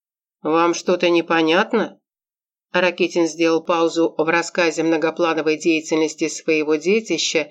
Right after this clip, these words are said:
и склонил голову к плечу. «Нет-нет, что вы, я внимательнейшим образом слушаю»,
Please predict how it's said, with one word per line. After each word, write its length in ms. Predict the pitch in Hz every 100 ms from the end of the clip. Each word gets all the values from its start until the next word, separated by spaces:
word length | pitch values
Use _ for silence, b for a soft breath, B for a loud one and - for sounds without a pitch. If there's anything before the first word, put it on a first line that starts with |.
| B B
и 140 | - 180
склонил 540 | 175 196 180 196 196
голову 380 | 175 175 170 170
к 40 |
плечу. 640 | - 190 190 - 139 123 - _ _ _ _
«Нет-нет, 520 | 180 190 190 185 143
что 260 | - - 160
вы, 120 | 139
я 240 | 143 202 196
внимательнейшим 800 | 196 214 208 202 185 175 196
образом 380 | 180 170 160 180
слушаю», 680 | 170 220 160 127 143 117 -